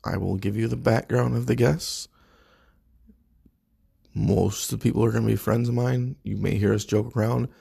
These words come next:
That's what we're here for. We're here to have a good time and talk about fishing and enjoy ourselves.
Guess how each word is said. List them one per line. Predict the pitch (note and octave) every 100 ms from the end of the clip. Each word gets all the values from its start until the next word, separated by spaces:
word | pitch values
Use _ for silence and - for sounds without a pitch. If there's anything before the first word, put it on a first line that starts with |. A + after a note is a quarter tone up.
| _ _
That's | - A#2+
what | -
we're | A#2+
here | G#2 G2+
for. | - - - _ _ _ _
We're | G2+
here | G#2
to | A#2
have | A2+ A2
a |
good | G2 - A2
time | - F#2+ G2 G2 - _ _ _
and | - F#2 F#2+ A#2 A#2 _ _ _ _ _ _ _ _ _ -
talk | B2 B2
about | B2 A#2 -
fishing | G#2 G2 G2+ F#2+ F#2 _ _ -
and | G2
enjoy | F2 E2+ - -
ourselves. | - - - - -